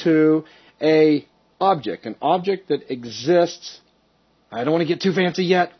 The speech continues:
We'll save that for the object-oriented lessons. That exists out there. Okay, so he's now pointing to this object. We then come in here and set the state of Bob by setting his name, age, and profession. So we now have some data encapsulated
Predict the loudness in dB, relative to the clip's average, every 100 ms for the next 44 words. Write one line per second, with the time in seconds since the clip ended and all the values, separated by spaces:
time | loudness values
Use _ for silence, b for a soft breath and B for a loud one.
0 | -6 -4 0 2 2 0 2 2 0 0
1 | 0 0 2 2 2 0 -10 B B 2
2 | 4 4 2 2 2 2 0 0 0 0
3 | 2 0 -2 -4 -4 -2 -2 -2 -2 -2
4 | -2 -2 -2 -2 -2 -4 -8 -10 B B
5 | B 0 2 2 0 -2 0 -2 -2 -4
6 | -2 -2 -4 -12 -6 0 0 -2 -4 -4
7 | 0 0 2 0 -4 -4 -4 -4 -8 -12
8 | -10 -8 -4 -4 -4 -6 _ 0 2 0
9 | -2 -10 -10 -8 -10 -4 -4 -4 -6 -8
10 | -4 -4 -4 B B -2 0 2 2 0
11 | -2 -6 0 2 2 0 -4 -12 -10 -8
12 | -6 -4 -2 -2 -4